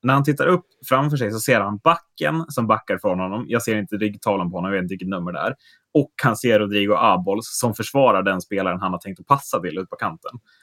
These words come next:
Han har alltså hela tiden genom situationen bevakning med ögonen på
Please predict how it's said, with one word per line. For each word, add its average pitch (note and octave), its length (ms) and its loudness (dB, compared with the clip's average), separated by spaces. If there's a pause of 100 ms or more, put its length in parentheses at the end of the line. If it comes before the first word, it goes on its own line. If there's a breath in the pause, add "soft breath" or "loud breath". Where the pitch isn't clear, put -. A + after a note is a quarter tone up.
(240 soft breath)
Han C3+ 100 0
har C#3+ 40 6
alltså C#3+ 300 0
hela F3+ 280 4
tiden A#2 300 0
genom G#2 200 2
situationen F#2+ 560 -8 (160)
bevakning A#2+ 640 2
med G2 240 2
ögonen A2 680 2 (260)
på A#2 240 4